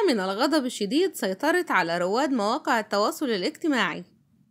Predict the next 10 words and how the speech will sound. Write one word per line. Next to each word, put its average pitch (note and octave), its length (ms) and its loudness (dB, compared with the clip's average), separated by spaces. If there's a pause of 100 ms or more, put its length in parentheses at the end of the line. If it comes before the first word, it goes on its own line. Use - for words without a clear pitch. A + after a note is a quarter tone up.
(140)
بعد A3 280 4
منح A#3+ 320 -2
الفنان C#4 500 0
محمد F4+ 480 -2
رمضان C#4 500 0
رسالة E4 500 0
الدكتوراه C4 560 0
في F#4 140 -6
الآونة A#3 480 0
الأخيرة، A3+ 600 -4